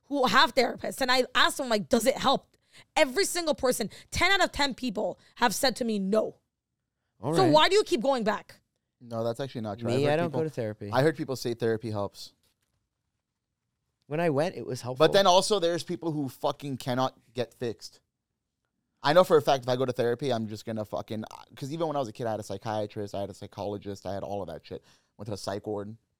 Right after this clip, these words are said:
Speaker 3: I had all
Speaker 1: No,
Speaker 3: that.
Speaker 1: when did you go to a psych ward and I didn't know about
Speaker 3: It
Speaker 1: it, bro?
Speaker 3: was, it was
Speaker 1: What
Speaker 3: at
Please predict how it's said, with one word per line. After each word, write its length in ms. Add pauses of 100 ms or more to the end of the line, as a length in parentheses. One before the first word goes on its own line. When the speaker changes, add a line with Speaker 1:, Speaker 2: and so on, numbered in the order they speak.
(380)
Speaker 3:
I 60
had 100
all 120
Speaker 1:
No, 120
Speaker 3:
that. 100
Speaker 1:
when 160
did 140
you 80
go 180
to 60
a 20
psych 260
ward 120
and 100
I 60
didn't 160
know 100
about 220
Speaker 3:
It 60
Speaker 1:
it, 40
bro? 140
Speaker 3:
was, 100
it 60
was 160
Speaker 1:
What 80
Speaker 3:
at 40